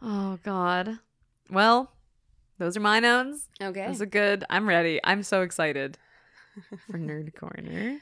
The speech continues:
Speaker 2: Okay, so we talked about this a little bit beforehand. I
Speaker 1: Mm-hmm.
Speaker 2: realized that, like, I wanted to see how many pages all of the Nerd Corners combined
Speaker 1: <laughs>
Speaker 2: were, because I write them. And,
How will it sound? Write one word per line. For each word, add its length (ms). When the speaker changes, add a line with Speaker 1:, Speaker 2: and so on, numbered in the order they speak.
Speaker 2:
Okay, 460
so 640
we 80
talked 220
about 80
this 80
a 40
little 140
bit 120
beforehand. 800
I 140
Speaker 1:
Mm-hmm. 80
Speaker 2:
realized 560
that, 240
like, 320
I 120
wanted 260
to 80
see 500
how 240
many 280
pages 500
all 320
of 80
the 60
Nerd 280
Corners 380
combined 580
Speaker 1:
<laughs> 180
Speaker 2:
were, 600
because 200
I 60
write 280
them. 280
And, 500